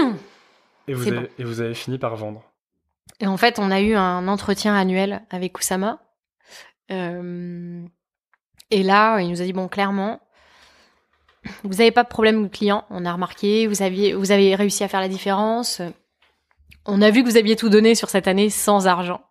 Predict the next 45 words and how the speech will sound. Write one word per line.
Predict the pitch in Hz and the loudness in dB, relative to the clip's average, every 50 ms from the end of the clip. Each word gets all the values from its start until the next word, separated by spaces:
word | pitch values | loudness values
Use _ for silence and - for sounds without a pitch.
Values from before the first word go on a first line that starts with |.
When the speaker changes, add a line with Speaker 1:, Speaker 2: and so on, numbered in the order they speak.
| _ - | _ -16
Speaker 2:
Donc, | - 185 175 - - | -14 -14 -12 -10 -10
euh, | 175 175 170 170 170 170 190 202 - | -8 -8 -8 -8 -10 -10 -14 -12 -8
là-dessus, | 208 190 190 - - 220 | -8 -6 -6 -6 -6 -4
on | |
n'a | 202 175 | -4 -4
pas | - - 185 | -4 -6 -8
trop | - - 202 | -6 -6 -8
de | 196 180 | -8 -6
doutes. | 208 233 - - - _ _ _ _ _ _ _ _ _ _ - - - - - - _ - - | -8 -12 -12 -14 -20 _ _ _ _ _ _ _ _ _ _ -18 -16 -16 -18 -20 -20 _ -4 0
En | 190 190 | 0 2
revanche, | 196 208 240 254 220 | 4 4 4 4 2
vous | 202 180 190 | 2 0 2
avez | 190 | 4
un | 190 185 | 2 2
problème, | 175 - 196 190 202 214 240 254 247 190 - - - | 2 0 0 2 4 4 4 4 2 -2 -6 -8 -10
vous, | 175 175 180 180 | -10 -10 -8 -6
vous | 185 185 170 185 | -6 -4 0 0
arrivez | 185 185 190 190 190 190 | 0 0 -2 -2 -2 0
pas | 190 214 214 | 2 4 4
à | 202 | 4
vous | 180 196 | 4 2
l'avouer, | 190 190 185 175 202 226 226 - _ _ _ _ _ _ _ _ _ _ _ _ - - _ _ _ _ _ - | 2 2 2 2 0 0 0 -2 _ _ _ _ _ _ _ _ _ _ _ _ -20 -20 _ _ _ _ _ -6
mais | 208 190 196 | -2 -2 -2
c'est | 185 - 208 | 0 0 0
vos | 190 190 | -2 -2
prestats. | - - 196 175 - 156 - - - - - _ _ _ _ _ _ _ _ _ _ _ _ - | -2 -2 -6 -4 -4 -6 -6 -8 -16 -20 -20 _ _ _ _ _ _ _ _ _ _ _ _ -2
Et | - 208 202 | 2 4 4
le | 202 202 | 4 4
problème | - - 240 247 240 | 4 4 4 4 4
de | 226 | 4
vos | 214 220 | 4 2
prestats, | 214 - 220 208 - 247 269 | 2 0 -2 0 0 0 0
c'est | 240 208 | 0 -2
qu'ils | - - | -6 -6
sont | - 208 196 | -4 -4 -2
qualifiés, | - 208 202 196 202 - 226 | -2 -2 -2 -2 0 2 2
donc | 196 180 - | 2 2 0
en | 180 | 0
fait, | 208 208 | -2 -2
vous | 196 180 | -2 -2
pouvez | - 202 196 185 | 0 0 2 4
pas | 214 208 | 4 2
les | 202 | 2
former | - - 190 180 190 196 196 | 2 2 2 2 2 2 2
rapidement. | 190 190 - - - 185 180 175 | 2 2 0 0 -4 -6 -6 -6